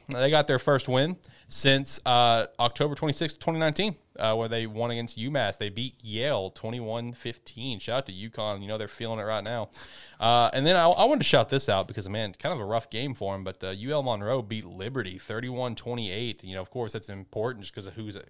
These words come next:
quarterback at Liberty, being Malik Willis. He went sixteen for twenty-eight, hundred thirty-five passing yards, one T D, three interceptions. Yikes.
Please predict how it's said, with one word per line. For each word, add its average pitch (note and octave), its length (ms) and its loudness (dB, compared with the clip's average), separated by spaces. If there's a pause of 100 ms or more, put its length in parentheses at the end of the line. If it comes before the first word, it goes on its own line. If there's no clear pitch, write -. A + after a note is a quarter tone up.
(120)
quarterback G2 520 -6
at A2 220 -6
Liberty, G2 240 -10
being F#2+ 220 -12
Malik G2 300 -12
Willis. G#2 340 -6 (340)
He B2 60 -6
went C3 160 -2
sixteen C#3 400 -4
for A2+ 60 -10
twenty-eight, A#2+ 440 -4
hundred A#2+ 200 -6
thirty-five A#2+ 440 -2
passing A#2 280 -2
yards, A2 180 -8
one B2 200 -6
T C3+ 140 -8
D, B2+ 100 -6
three - 420 -14
interceptions. A#2 720 -6
Yikes. G2+ 460 -6